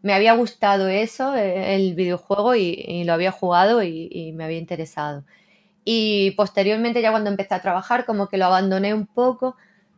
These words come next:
pero ya pues cuando em-, sobre todo también con el auge de todo lo que son juegos para, eh, dispositivos móviles, eh, teléfonos móviles, tablets, todo esto, ¿no?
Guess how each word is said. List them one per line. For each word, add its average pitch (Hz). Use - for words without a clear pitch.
pero 208
ya 214
pues 208
cuando 196
em-, 180
sobre 214
todo 240
también 233
con 233
el 196
auge 208
de 202
todo 196
lo 190
que 190
son 185
juegos 196
para, 175
eh, 170
dispositivos 185
móviles, 185
eh, 160
teléfonos 175
móviles, 190
tablets, 185
todo 196
esto, 185
¿no? 208